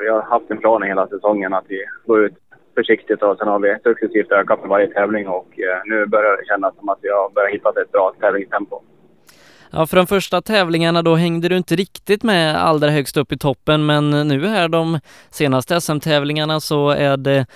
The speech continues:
Speaker 2: eh, segrar och, eh, har till och med varit uppe och, och nosat på Elias Lundbergs tider.
Speaker 1: Ja, precis. Att, eh, nej, men det känns bra att vi, att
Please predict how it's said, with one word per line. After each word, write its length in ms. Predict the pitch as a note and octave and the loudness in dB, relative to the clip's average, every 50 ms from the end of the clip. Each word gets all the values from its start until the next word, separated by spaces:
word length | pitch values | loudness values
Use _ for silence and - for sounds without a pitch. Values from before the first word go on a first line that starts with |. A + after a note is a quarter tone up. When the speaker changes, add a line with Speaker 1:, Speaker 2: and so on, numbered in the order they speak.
| - - - _ _ | -20 -20 -20 _ _
Speaker 2:
eh, 400 | - C3+ C3 C3 C3 C3 C3 - | -4 -2 0 2 2 0 0 -2
segrar 920 | - - - - D#3+ D#3 C#3 A#2+ A#2 A2+ B2 B2 D3 E3+ G3 G3 F#3 F3+ - | -6 -6 -2 -2 0 0 0 0 0 0 0 2 2 2 2 2 0 -2 -2
och, 480 | - F3 E3 E3+ E3 - _ _ - F3 | -2 -2 -2 -2 -2 -6 _ _ -2 0
eh, 260 | E3+ D#3+ D#3+ D#3+ D#3 D#3 - | 0 2 2 0 -2 -2 -2
har 120 | - D#3 D3+ | -2 -4 -2
till 200 | - F#3 E3+ C#3 | -2 -2 -2 0
och 60 | C3 | 0
med 100 | F3+ G3 | 0 0
varit 180 | F#3+ E3+ - F#3 | -2 -2 -2 -4
uppe 200 | E3 - - D3 | -4 -2 0 2
och, 360 | D3 D3 D3 D3 - - - | 2 4 4 2 2 0 -2
och 80 | D#3 | -2
nosat 480 | D#3+ D#3+ D#3+ D3 B2+ - - C#3 B2 - | 0 0 0 -2 -2 -4 -4 -4 -4 -2
på 100 | - D3 | 0 0
Elias 340 | C#3 C3+ C3+ C3+ B2+ - - | 2 2 2 0 0 -2 -2
Lundbergs 600 | E3 E3 D#3 C3 A2+ A2 G#2 B2+ C3 C3+ C3 - | -2 0 0 0 -2 -2 -2 -2 -2 -2 -2 -4
tider. 500 | - D#3+ B2+ A2 B2 E3+ F#3 - - C3 _ _ - - _ _ _ _ _ _ _ _ _ _ _ _ _ _ - - - - - - - | -6 -6 -4 -4 -2 -4 -4 -4 -8 -12 _ _ -20 -20 _ _ _ _ _ _ _ _ _ _ _ _ _ _ -20 -20 -20 -18 -16 -6 0
Speaker 1:
Ja, 340 | - F#2+ G2+ A2 A#2+ B2+ - - - - | 2 4 6 6 4 4 0 -4 -6 -6
precis. 360 | F#2+ F#2+ A2 A2+ A2+ - - | -4 0 0 0 0 0 -2
Att, 220 | F#2 F2+ - - | -4 -4 -4 -4
eh, 140 | G2 F#2+ G2 | -4 -4 -2
nej, 280 | G2 G2 F#2+ G#2 A#2+ C3 | -2 0 2 2 4 4
men 80 | C#3+ | 4
det 100 | D#3 D3+ | 4 4
känns 220 | D3+ D3 B2+ - - | 2 2 0 0 -2
bra 300 | G2 G2 F#2 F#2 F#2 F#2+ | 0 0 2 2 2 0
att 120 | - - | 0 0
vi, 220 | G#2+ G#2 G2+ F#2+ - - - - _ _ _ _ _ _ - - - - - - - C#2 - - - - - _ _ _ _ _ - | 2 2 2 2 0 -4 -16 -20 _ _ _ _ _ _ -20 -18 -18 -18 -18 -16 -16 -16 -16 -18 -20 -20 -20 _ _ _ _ _ -2
att 180 | - C3 B2 | 0 0 0